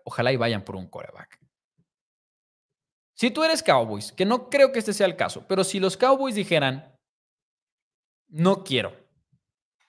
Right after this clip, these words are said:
a Dak Prescott, ya, ya no le vamos a pagar, está cien por ciento decidido". Yo soy de la opinión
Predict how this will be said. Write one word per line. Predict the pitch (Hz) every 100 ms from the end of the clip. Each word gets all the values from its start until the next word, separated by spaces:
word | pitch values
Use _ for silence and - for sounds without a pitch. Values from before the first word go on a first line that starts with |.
| _ _ -
a | 120
Dak | 117 -
Prescott, | 104 - -
ya, | - - -
ya | 175
no | 185
le | 185
vamos | 170 156
a | 151
pagar, | 120 92 120
está | 127 147
cien | - 190
por | 190
ciento | 165 175 160 160
decidido". | 143 143 123 95 - _ _ _ _ _ _ _ _ _ _ _ _ _
Yo | 131 123 220
soy | - 254
de | 277
la | 254
opinión | 233 175 127 92 -